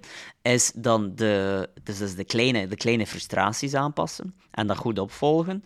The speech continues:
zodat de mensen het gevoel hebben van: "Oké, ik heb hier iemand die voor mij zorgt." En het tweede is de zichtbare verandering,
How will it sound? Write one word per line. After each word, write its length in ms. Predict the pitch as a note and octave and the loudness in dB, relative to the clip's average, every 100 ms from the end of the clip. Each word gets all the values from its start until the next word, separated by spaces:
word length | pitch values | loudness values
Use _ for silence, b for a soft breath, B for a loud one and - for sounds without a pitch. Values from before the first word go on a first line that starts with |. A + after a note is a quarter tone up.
| B | B
zodat 300 | B B2 A#2+ | B 2 4
de 60 | A2 | 4
mensen 280 | G#2+ G#2+ G2+ | 2 0 -6
het 80 | - | -10
gevoel 240 | G2 A2 | -4 0
hebben 180 | G#2 F#2+ | 0 0
van: 120 | G2 | -6
"Oké, 340 | F#2+ B2+ G2 - B B B | -2 -2 -2 -4 B B B
ik 200 | A2+ - | -4 2
heb 180 | A#2 - | 0 2
hier 220 | A#2 G#2+ | -2 0
iemand 300 | G2+ G#2+ G#2 | 0 0 0
die 100 | G#2 | -4
voor 180 | G2+ F#2 | -4 -4
mij 200 | F#2 F2+ | -6 -8
zorgt." 480 | G2 B2 - - - B B B | -6 -6 -6 -16 -20 B B B
En 140 | - G2+ | -6 -4
het 120 | F#2+ | 2
tweede 340 | A#2 D#3 E3+ | 6 6 6
is 120 | - | 2
de 80 | A2 | -2
zichtbare 480 | F#2 C3+ A#2+ A2 G2 | 0 0 2 0 0
verandering, 600 | - F2+ C#3 D#3+ F#3 G3 | 2 2 4 2 0 -2